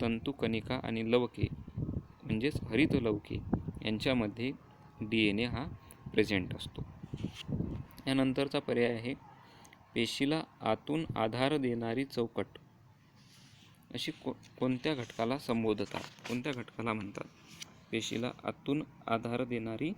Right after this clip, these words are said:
चौकट? तर लयकारिका, तंतुकणिका,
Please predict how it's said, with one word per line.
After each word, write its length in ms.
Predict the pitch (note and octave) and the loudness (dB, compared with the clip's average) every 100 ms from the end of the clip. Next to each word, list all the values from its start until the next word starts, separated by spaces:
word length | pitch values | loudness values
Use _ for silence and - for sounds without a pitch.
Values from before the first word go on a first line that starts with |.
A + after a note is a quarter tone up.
| - - - - - | -10 -20 -20 -20 0
चौकट? 360 | A#2+ G#2 - - - - - - - - - - - - - - - - - - | 2 2 -2 -12 -16 -20 -20 -20 -20 -20 -20 -20 -20 -20 -20 -20 -20 -20 -8 2
तर 120 | A#2 - - - - - - - - A#2 | 2 2 -10 -20 -20 -20 -20 -18 -6 0
लयकारिका, 880 | A#2 B2 C3 C3 B2+ C3 - C3 C#3+ - - - - - - - - | 6 6 6 2 -2 -2 -2 -4 -4 -10 -16 -16 -16 -16 -18 -20 -8
तंतुकणिका, 840 | G#2 G2+ - B2 B2 B2 A#2+ C3+ | -6 -6 -4 -2 0 0 0 -2